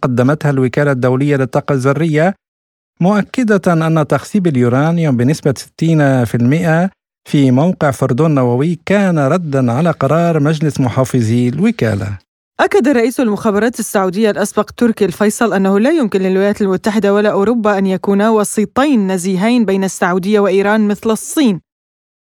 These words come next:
Speaker 2: قائلا إن الصين هي التي يمكن أن تنجح لأنها تقيم علاقات جيدة مع البلدين، ولم يكن على علم بتفاصيل الاتفاقية،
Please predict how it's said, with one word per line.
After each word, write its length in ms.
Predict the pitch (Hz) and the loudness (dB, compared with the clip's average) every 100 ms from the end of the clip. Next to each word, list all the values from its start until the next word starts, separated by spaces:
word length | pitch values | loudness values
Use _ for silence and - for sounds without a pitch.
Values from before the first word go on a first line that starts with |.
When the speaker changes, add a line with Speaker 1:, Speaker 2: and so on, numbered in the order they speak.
| - | -2
Speaker 2:
قائلا 320 | 320 294 269 | 0 2 0
إن 240 | 254 220 202 | 0 0 -2
الصين 400 | 190 - 277 233 | -4 -2 0 2
هي 260 | 320 311 | 2 2
التي 340 | 233 208 - 214 | 0 -2 -2 -2
يمكن 320 | 233 233 180 | 0 0 -2
أن 180 | 190 175 | -2 0
تنجح 460 | 226 220 294 - | 0 2 0 -2
لأنها 880 | 214 165 214 208 208 208 214 240 294 | -4 0 2 2 2 0 0 0 0
تقيم 400 | 294 202 226 208 | -2 -4 0 0
علاقات 460 | 180 180 175 214 208 | 0 -2 -2 0 -2
جيدة 560 | 185 247 294 240 208 | 0 0 2 0 0
مع 180 | 196 185 | -2 -2
البلدين، 640 | 185 190 190 185 285 233 175 - _ _ _ _ - | -2 0 0 0 2 2 -2 -10 _ _ _ _ 0
ولم 580 | 180 185 208 220 220 | 2 2 2 2 2
يكن 500 | 208 247 - 247 190 | 2 -2 0 0 0
على 560 | 170 180 190 196 202 214 | -4 -4 -2 0 0 -2
علم 600 | - 196 302 247 226 240 | -2 -2 0 2 2 2
بتفاصيل 680 | 214 202 175 196 190 - 285 | 0 -4 -4 -2 -2 0 0
الاتفاقية، 1040 | 202 202 208 208 196 - 285 262 190 202 | 0 -2 -2 0 -2 -2 0 2 2 0